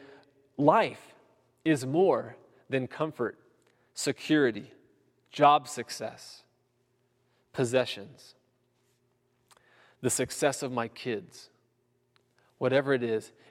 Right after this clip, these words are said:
is not life more than fill in the blank that is the source of your worry?"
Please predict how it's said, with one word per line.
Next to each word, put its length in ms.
is 240
not 360
life 460
more 360
than 460
fill 360
in 100
the 80
blank 500
that 100
is 140
the 100
source 600
of 140
your 140
worry?" 420